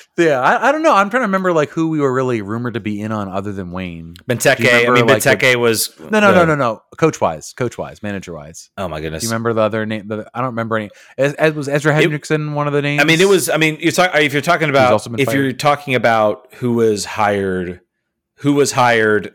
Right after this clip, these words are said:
Speaker 2: who was in the, in the, there was nobody. I mean, they were all like, "Nope, Chad, till the end of the year," and then
Speaker 1: That's
Speaker 2: Wayne
Speaker 1: right.
Speaker 2: showed up, and then they had to scramble to find. I mean, there was that whole the, scramble to find some hires.
Speaker 1: I,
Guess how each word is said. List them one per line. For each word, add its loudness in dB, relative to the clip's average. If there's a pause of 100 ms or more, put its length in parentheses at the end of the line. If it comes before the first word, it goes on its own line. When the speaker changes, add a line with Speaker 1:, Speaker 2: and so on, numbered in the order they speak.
Speaker 2:
who 0
was 0
in -2
the, -2
in -4
the, -4
there 0
was 0
nobody. 2
I -4
mean, -4
they 4
were 2
all 4
like, 0
"Nope, -2
Chad, 0
till -4
the -2
end -2
of -2
the -4
year," 0 (500)
and -4
then -2
Speaker 1:
That's -2
Speaker 2:
Wayne 0
Speaker 1:
right. -2
Speaker 2:
showed -2
up, -8
and -4
then -2
they 0
had 0
to -2
scramble 0
to 0
find. -2
I -14
mean, -4
there -2
was -2
that 0
whole -2
the, -8 (200)
scramble -2
to -6
find -4
some -12
hires. -8 (800)
Speaker 1:
I, 0